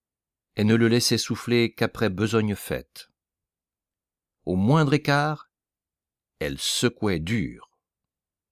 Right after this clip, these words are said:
Le père Claude, assoupli depuis longtemps, subissait le joug avec résignation. Au contraire, Antoine le valet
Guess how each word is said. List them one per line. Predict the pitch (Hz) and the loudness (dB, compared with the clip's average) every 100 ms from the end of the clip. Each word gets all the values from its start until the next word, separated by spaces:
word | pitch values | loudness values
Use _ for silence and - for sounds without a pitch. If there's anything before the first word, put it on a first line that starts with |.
| _ _ _ _ _ _ _ _ _ _ _ _ _ _ | _ _ _ _ _ _ _ _ _ _ _ _ _ _
Le | - 107 | -4 2
père | 147 135 - | 2 2 2
Claude, | 139 143 123 120 _ _ _ _ _ _ _ _ _ _ _ _ | 4 4 0 -8 _ _ _ _ _ _ _ _ _ _ _ _
assoupli | - 110 - 113 123 135 | -2 0 0 -2 2 2
depuis | 101 92 107 | 2 -2 0
longtemps, | 104 107 - 123 - _ _ _ _ _ _ _ _ _ - | 0 -2 -2 -6 -6 _ _ _ _ _ _ _ _ _ -14
subissait | - 139 123 127 - 120 | -6 -2 0 0 2 2
le | 101 | 2
joug | 95 87 113 117 117 _ _ _ _ _ _ _ _ | 0 -2 -4 -4 -8 _ _ _ _ _ _ _ _
avec | 107 98 98 | -4 -2 -2
résignation. | - 92 95 92 92 - - - _ _ _ _ _ _ _ _ _ _ _ _ _ _ _ _ _ | -2 0 0 0 -2 -6 -8 -16 _ _ _ _ _ _ _ _ _ _ _ _ _ _ _ _ _
Au | 120 | -6
contraire, | 113 127 - 139 87 73 _ _ _ _ _ _ _ _ _ - | 0 0 2 0 0 -4 _ _ _ _ _ _ _ _ _ -2
Antoine | 113 127 127 147 131 113 | 2 2 4 4 4 2
le | |
valet | 113 107 107 139 131 | 2 2 2 2 0